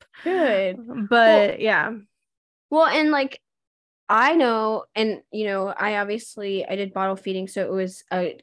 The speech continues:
Speaker 1: whole different ball game than what you're having to deal with. 'Cause, like,
Speaker 2: Mm-hmm.
Speaker 1: literally having a person latch on to you constantly, but, like, yeah, obviously that takes a physical toll on you, you more so than my situation, but, like, it,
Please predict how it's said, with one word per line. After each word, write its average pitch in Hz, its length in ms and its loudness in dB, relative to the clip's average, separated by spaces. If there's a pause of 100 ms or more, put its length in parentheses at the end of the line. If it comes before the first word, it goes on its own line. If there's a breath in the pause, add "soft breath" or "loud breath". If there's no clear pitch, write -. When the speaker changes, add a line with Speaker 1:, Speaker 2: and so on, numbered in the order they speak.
Speaker 1:
whole 220 320 -4
different 208 340 -6
ball 185 240 -2
game 185 220 -8
than 185 160 -10
what 185 160 -8
you're 190 100 -4
having 175 280 -6
to 165 100 -6
deal 170 260 -8
with. 185 260 -10 (400 soft breath)
'Cause, 233 220 -8
like, 214 180 -6
Speaker 2:
Mm-hmm. 214 60 -12
Speaker 1:
literally 196 420 -2
having 185 280 -4
a 180 60 -4
person 185 420 -8
latch 185 280 -4
on 190 200 -2
to - 140 -10
you 175 80 -4
constantly, 180 680 -6
but, 185 200 -6
like, 190 240 -4 (360 soft breath)
yeah, 254 200 2
obviously 254 440 0
that 196 160 -2
takes 220 220 -8
a 185 60 -10
physical 202 460 -8
toll 165 380 -6
on 180 280 -2
you, 175 280 -4 (380 soft breath)
you 185 300 -4
more 175 220 -2
so 180 180 -4
than 175 200 -4
my 175 120 -4
situation, 185 800 -6
but, 170 240 -2
like, 180 280 -8
it, - 200 -2